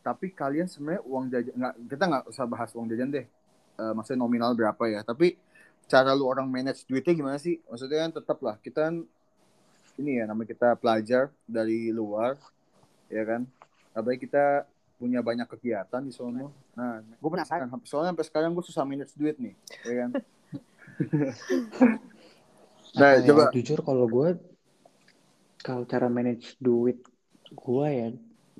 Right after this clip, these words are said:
Speaker 2: karena gue dari awal, dulu gue nggak boros sih. Gue, gue termasuk dibilang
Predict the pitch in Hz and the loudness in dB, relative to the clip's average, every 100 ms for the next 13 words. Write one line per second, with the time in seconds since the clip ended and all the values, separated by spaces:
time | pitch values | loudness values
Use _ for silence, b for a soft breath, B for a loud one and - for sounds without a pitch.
0 | _ _ _ - 147 170 196 143 127 123 | _ _ _ -6 -2 4 4 4 2 0
1 | 139 135 113 113 151 147 147 120 151 - | 0 -4 0 2 0 -2 -2 0 0 -2
2 | - _ - 156 _ _ _ _ - 123 | -14 _ -18 -18 _ _ _ _ -4 0
3 | 117 117 135 135 - 110 - 120 110 127 | 2 2 0 -2 -2 -4 0 0 0 -8
4 | - 143 143 139 123 123 120 120 123 117 | -4 -4 -2 -2 -2 -2 -4 -2 -2 -2